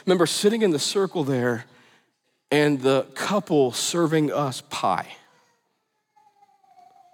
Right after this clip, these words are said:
It had to be like a week's or a month's salary. And they were so happy for us to be in their home where they could host us.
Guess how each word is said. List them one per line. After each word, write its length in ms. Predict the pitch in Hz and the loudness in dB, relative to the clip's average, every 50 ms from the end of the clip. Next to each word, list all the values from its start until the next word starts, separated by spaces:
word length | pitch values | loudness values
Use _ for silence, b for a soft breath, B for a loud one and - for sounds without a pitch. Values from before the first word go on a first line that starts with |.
| _ _ _ | _ _ _
It 20 | 139 | -2
had 140 | 151 185 170 | 0 0 0
to 60 | 175 | 0
be 160 | 151 160 156 | -2 0 2
like 240 | 151 147 123 120 - | 2 2 2 0 0
a 40 | 127 | -4
week's 380 | 113 110 131 143 165 147 - - | -2 0 0 0 0 -2 -4 -4
or 80 | 117 | -2
a 60 | 110 | -2
month's 360 | 117 117 120 123 117 117 - B B B B B B | 0 0 0 -2 -2 -4 -10 B B B B B B
salary. 800 | - - - - 143 113 107 104 101 95 92 85 85 82 82 - _ _ _ _ _ _ _ b b b b b b b b b - | -6 -4 -2 -2 0 0 0 0 -2 -4 -4 -6 -8 -10 -14 -18 _ _ _ _ _ _ _ b b b b b b b b b -2
And 180 | 131 135 123 | -2 0 0
they 160 | 113 135 143 | 2 2 2
were 320 | 151 143 139 131 120 110 95 - - - - - - _ | 2 2 0 0 0 -4 -6 -10 -18 -20 -20 -20 -20 _
so 520 | - - - - - - 202 180 170 165 139 | -6 -4 -2 -2 0 2 2 2 2 2 0
happy 540 | 120 - - 113 98 - - - - - - - _ _ _ _ _ _ _ _ _ _ _ _ _ _ _ | -4 -6 -6 -8 -8 -10 -12 -16 -18 -18 -20 -20 _ _ _ _ _ _ _ _ _ _ _ _ _ _ _
for 240 | - - 147 - | -4 -2 0 0
us 160 | - 143 135 - | 0 0 -2 -2
to 120 | - 147 | -6 -8
be 200 | 127 127 139 135 | -4 -2 0 0
in 100 | 127 131 | 2 2
their 160 | 127 120 107 101 | 0 0 -2 -4
home 420 | - 117 110 101 98 92 90 - - _ _ _ _ _ _ _ _ _ _ _ _ _ _ _ _ _ _ _ _ _ _ _ _ | -4 -8 -8 -8 -8 -10 -12 -14 -20 _ _ _ _ _ _ _ _ _ _ _ _ _ _ _ _ _ _ _ _ _ _ _ _
where 120 | - 113 117 | -4 -2 -2
they 140 | 104 107 | 0 -2
could 160 | 98 - 110 - | -4 -4 -8 -12
host 400 | - - - 87 - - - 92 | -12 -14 -14 -14 -12 -14 -14 -14
us. 320 | - - - - - - | -18 -20 -20 -20 -20 -20